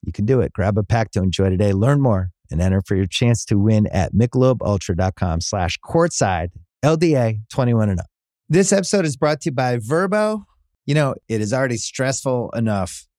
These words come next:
to deal with airports, delayed flights, bad weather. You want your actual where you're staying experience to be perfect, to be lights out. You don't wanna have to worry about anything. When you book a vacation rental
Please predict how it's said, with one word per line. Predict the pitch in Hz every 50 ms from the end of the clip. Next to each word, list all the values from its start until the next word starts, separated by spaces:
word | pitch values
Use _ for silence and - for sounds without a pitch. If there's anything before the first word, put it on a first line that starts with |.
| _ _ -
to | 113
deal | 95 87 110 104 101
with | 98 - -
airports, | - 131 131 120 - - 120 113 113 110 - - - - - _ _ _ _ _ -
delayed | 117 95 104 104 101 98 85
flights, | - - - 127 123 120 117 110 - - - - _ _ _ _ _ _ _
bad | - 117 113 117 113 101
weather. | 104 110 104 98 101 98 95 90 -
You | - 113 120 139
want | 156 170 190 175 147
your | 135 113 - - _
actual | 123 131 135 127 - - 139 123 120 117 110
where | 113 117 117
you're | 113 110
staying | 101 - - - 120 113 110 104 95
experience | 90 90 - - - 101 95 90 87 85 82 90 - - - - _ _ _ _ _ _ _ _ _ _ _ _ _
to | - 120 98
be | 80 107 95 92 85 - _ _ _
perfect, | - - 117 104 - - 67 - _ -
to | - 110
be | 120 110
lights | 123 127 131 127 123 123 -
out. | 127 101 92 - - _
You | - 131
don't | 139 147
wanna | 156 151 147
have | 139 127
to | - 139
worry | 127 127 127
about | 113 123 120
anything. | 123 120 104 101 85 76 80
When | 113 123
you | 123
book | 120 165 170 -
a | 151
vacation | 156 147 - - 170 143 - - 120
rental | 117 107 107 101 101